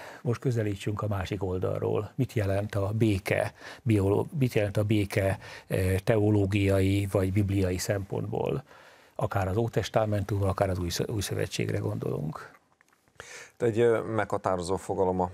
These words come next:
Speaker 2: Bibliában, mind az Ószövetségben, mind az Új Szövetségben, ugye a,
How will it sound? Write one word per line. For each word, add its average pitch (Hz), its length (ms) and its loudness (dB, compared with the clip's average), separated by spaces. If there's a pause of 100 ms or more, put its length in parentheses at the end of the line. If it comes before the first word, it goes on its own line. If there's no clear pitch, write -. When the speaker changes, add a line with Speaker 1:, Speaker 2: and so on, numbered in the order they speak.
(120)
Speaker 2:
Bibliában, 92 760 0
mind 95 200 -4
az 85 120 -2
Ószövetségben, 95 800 -4
mind 90 180 -2
az 90 300 -4
Új 98 120 -6
Szövetségben, 98 840 -2
ugye 87 220 0
a, 82 160 -2